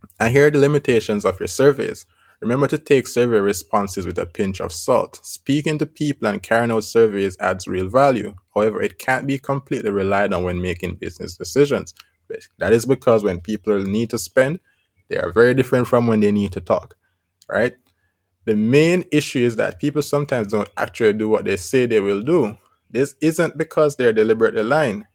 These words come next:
It's just that psychology is complex. Many people don't actually know what they want, and people's situations change.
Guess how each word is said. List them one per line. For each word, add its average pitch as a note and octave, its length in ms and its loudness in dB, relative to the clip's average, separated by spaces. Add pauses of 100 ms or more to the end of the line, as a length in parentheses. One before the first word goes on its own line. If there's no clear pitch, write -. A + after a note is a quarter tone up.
(120)
It's F2+ 200 -10
just F#2+ 320 -6
that G2 160 -4
psychology G2 680 -4
is - 140 -10
complex. G#2+ 680 -2 (260)
Many G2 140 -10
people G#2+ 340 -8
don't G#2 180 -4
actually G#2+ 380 -2
know G#2+ 400 0
what A#2+ 280 2
they A2+ 140 0
want, B2 460 -2
and F2+ 240 -8
people's G#2 480 -8
situations F#2 840 -8
change. G2 540 -2